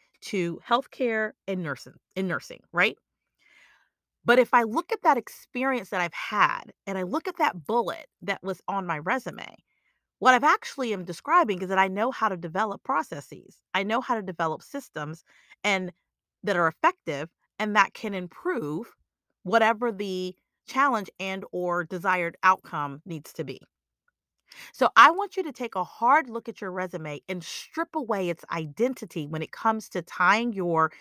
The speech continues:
experience to the company, right? 'Cause we get very specific, as we should, in our resumes. But for this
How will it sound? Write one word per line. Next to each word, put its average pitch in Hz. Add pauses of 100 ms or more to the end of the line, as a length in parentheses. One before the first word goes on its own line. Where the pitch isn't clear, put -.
(280)
experience 202 (240)
to 226
the 165
company, - (460)
right? 190
'Cause 202
we 233
get 220
very 202
specific, 190 (260)
as 151
we 196
should, 160 (340)
in 180
our 247
resumes. 143 (220)
But 240
for 254
this 339